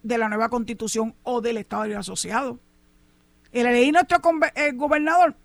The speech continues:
vino antes que el ela. Y muchos cambios que se produjeron en nuestro, en nuestro orde-, ordenamiento jurídico se dieron mucho antes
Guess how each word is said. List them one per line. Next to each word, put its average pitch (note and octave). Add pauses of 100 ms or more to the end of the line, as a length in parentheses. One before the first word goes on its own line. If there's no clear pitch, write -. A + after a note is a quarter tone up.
(160)
vino A#3
antes A#3
que F#3+
el F#3
ela. A3+ (1500)
Y B3
muchos F#4
cambios D#4+
que A3+
se -
produjeron G#3+
en G3+
nuestro, G3+ (140)
en A#3
nuestro A#3
orde-, G#3
ordenamiento A3+
jurídico D4 (180)
se A3
dieron B3
mucho B3
antes B3